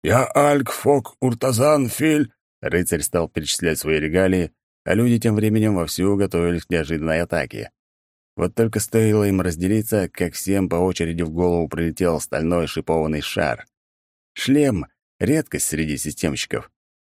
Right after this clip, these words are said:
и ехидная невидимая сущность этим вовсю пользовалась.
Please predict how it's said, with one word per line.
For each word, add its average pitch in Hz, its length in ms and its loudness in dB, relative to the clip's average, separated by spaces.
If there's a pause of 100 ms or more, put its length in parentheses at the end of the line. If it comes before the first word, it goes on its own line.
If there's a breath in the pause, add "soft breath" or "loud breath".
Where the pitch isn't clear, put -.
(140)
и 101 220 2
ехидная 107 480 2
невидимая 98 440 2
сущность 95 520 -2
этим 87 280 -2
вовсю 82 380 -2
пользовалась. 69 760 -2